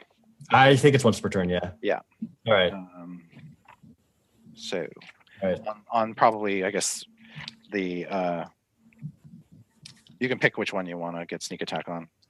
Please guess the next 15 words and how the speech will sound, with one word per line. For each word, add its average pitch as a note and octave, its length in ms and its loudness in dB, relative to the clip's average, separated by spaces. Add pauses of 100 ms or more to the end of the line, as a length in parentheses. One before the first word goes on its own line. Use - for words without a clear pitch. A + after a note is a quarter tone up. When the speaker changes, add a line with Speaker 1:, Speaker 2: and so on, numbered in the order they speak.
Speaker 1:
Whichever F#3+ 320 6
one F#3+ 120 8
hits. C#3 480 6 (680)
Speaker 2:
Yep. F#2+ 220 4 (320)
Speaker 1:
<laughs> B2 100 8 (1000)
Speaker 2:
All A2+ 80 6
right. B2 320 4 (200)
Uh, A2 180 4
so D3 140 2
Speaker 1:
All - 40 8
Speaker 2:
make - 80 8
Speaker 1:
right. - 40 0
Speaker 2:
your F3 80 6
attack D3+ 240 6
rolls. G3 340 6